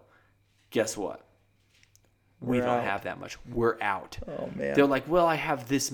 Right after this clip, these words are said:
Speaker 1: you know, these few ampules." I'm like, "You gotta be kidding me. We don't have more of this?" And this is the morning of. I call my supplier. "Hey, I need a solid Dale." You know this guy.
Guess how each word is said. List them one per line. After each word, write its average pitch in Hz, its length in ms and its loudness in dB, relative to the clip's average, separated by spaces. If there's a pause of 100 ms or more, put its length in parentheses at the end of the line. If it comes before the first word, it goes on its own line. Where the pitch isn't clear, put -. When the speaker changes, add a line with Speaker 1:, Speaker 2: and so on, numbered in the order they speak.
(160)
Speaker 1:
you 117 200 -4
know, 107 40 0
these 135 340 0
few 120 280 -2
ampules." 104 560 -12 (340)
I'm 127 160 -2
like, 104 300 -4 (180)
"You 131 140 0
gotta 110 240 2
be 98 100 -10
kidding 98 320 -12
me. 110 180 -20
We 117 140 -2
don't 120 80 -2
have 120 140 -8
more 104 240 -6
of 143 80 -8
this?" 208 260 -12 (140)
And 131 100 -2
this 139 140 0
is 156 100 -6
the 127 80 -2
morning 107 340 -4
of. 92 220 -12 (400)
I 123 120 0
call 131 220 0
my 131 120 0
supplier. - 520 -8 (380)
"Hey, 98 360 -8 (600)
I 120 80 -2
need 110 180 -4
a 98 40 -8
solid 90 440 -4 (220)
Dale." - 360 -6 (240)
You 117 160 -4
know 92 100 -8
this 90 180 -14
guy. - 280 -14